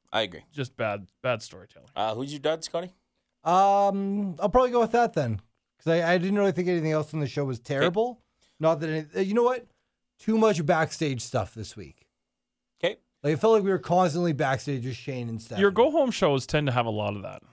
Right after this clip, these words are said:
Speaker 1: Yes.
Speaker 2: For better or worse.
Speaker 1: Uh, I'll give my stud to Zayn and Cesaro. I thought that was a really good match.
Speaker 2: As will I.
Speaker 1: Good finish. And my dud will go to the, uh, Lucha Dragons and Owens and Del Rio match, just 'cause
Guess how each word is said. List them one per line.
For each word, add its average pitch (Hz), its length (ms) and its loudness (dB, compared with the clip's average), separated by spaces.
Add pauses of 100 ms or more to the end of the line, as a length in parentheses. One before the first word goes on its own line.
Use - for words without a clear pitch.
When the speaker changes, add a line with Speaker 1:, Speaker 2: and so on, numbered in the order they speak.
(100)
Speaker 1:
Yes. - 320 -8 (800)
Speaker 2:
For 120 80 -6
better 107 280 -4
or 98 160 -10
worse. - 340 -20 (100)
Speaker 1:
Uh, - 40 -2 (340)
I'll 123 100 -4
give 127 140 -4
my 123 140 -2
stud 127 380 -4
to 131 180 -4
Zayn 120 340 -4
and 120 100 -6
Cesaro. 113 540 -4
I 120 60 -10
thought 110 120 -12
that 104 100 -6
was 101 100 -12
a 104 60 -18
really 123 580 -6
good 120 140 -6
match. 139 400 -6
Speaker 2:
As 117 180 -4
will 107 160 -4
I. 107 160 -4 (160)
Speaker 1:
Good 107 160 -18
finish. 202 500 -6 (400)
And 143 220 -4
my 151 140 0
dud 151 280 0
will 151 240 -4
go 151 380 -2
to 160 440 -4
the, 147 440 -6
uh, 147 520 -2
Lucha 156 240 -10
Dragons 147 680 -4
and 135 460 -6
Owens 135 400 -6
and 123 420 -12
Del 123 160 -6
Rio 113 240 -8
match, 95 420 -14
just - 200 -20
'cause - 340 -14